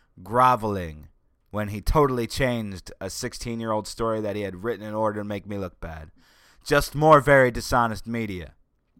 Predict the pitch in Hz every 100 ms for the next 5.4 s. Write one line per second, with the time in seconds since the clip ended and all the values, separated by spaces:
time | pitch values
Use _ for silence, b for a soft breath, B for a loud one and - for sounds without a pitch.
0 | _ _ _ _ - 156 147 110 117 113
1 | 113 107 92 113 107 - 104 107 147 123
2 | 107 95 92 - 98 95 92 64 85 92
3 | 85 82 90 87 85 80 80 80 80 80
4 | 80 80 - - 170 170 123 104 98 -
5 | 95 87 -